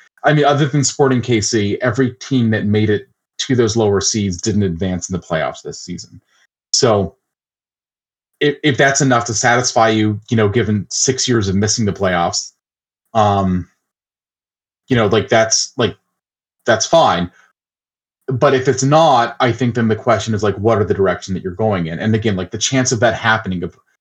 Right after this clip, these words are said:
of making the playoffs only once in six years, given the playoff formats over those years, is one point one percent. So we're dealing,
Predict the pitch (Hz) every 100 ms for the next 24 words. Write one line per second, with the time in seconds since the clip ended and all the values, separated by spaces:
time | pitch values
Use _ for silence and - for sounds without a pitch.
0 | _ - 101 113 110 123 101 113 101 -
1 | 110 110 95 92 107 107 110 92 - 131
2 | 127 110 110 101 92 - 95 95 90 98
3 | 92 90 - 95 90 87 - 101 107 92
4 | 80 80 80 78 - _ _ _ _ _
5 | 139 110 107 107 _ _ _ _ 127 120
6 | 131 110 - 107 95 90 82 - - -
7 | _ _ _ _ _ _ _ _ - -
8 | 156 135 127 139 127